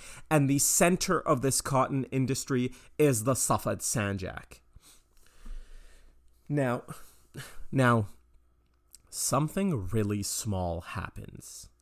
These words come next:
that ends up having a massive, massive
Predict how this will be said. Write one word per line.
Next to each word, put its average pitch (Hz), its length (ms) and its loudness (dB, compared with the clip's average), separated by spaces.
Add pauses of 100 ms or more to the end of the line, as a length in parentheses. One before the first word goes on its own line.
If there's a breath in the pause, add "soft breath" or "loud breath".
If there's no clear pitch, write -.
(260)
that - 260 -2
ends 113 220 0
up 104 120 -4
having 92 520 -4 (100)
a 98 200 -2
massive, 90 880 -4 (480)
massive - 920 2